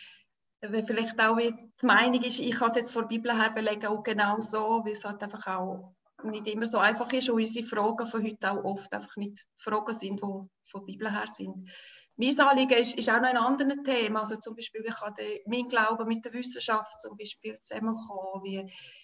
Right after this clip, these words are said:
wie ist die Bibel überhaupt zu verstehen, gerade wenn es um Schöpfung geht? Und ja, da gibt's schon so Themen, wo ich wieder den Eindruck habe, es gibt manchmal einfach eben, der Glaube ist wie in den Kirchenmauern, aber nur wenn ich draussen bin,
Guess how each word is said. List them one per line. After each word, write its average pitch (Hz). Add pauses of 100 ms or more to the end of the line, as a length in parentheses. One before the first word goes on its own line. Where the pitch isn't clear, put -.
(260)
wie 220
ist 226
die -
Bibel 254
überhaupt 220
zu -
verstehen, 214
gerade 220
wenn 220
es 220
um 220
Schöpfung 220
geht? 202
Und - (400)
ja, 262
da 277
gibt's 269
schon 277
so 294
Themen, 269
wo 247
ich 247
wieder 269
den 247
Eindruck 269
habe, 247
es 240
gibt 226
manchmal 240
einfach 240
eben, 233
der 233
Glaube 220
ist 247
wie 240
in 220
den 220
Kirchenmauern, 269
aber 214
nur 233
wenn 226
ich 226
draussen 254
bin, 247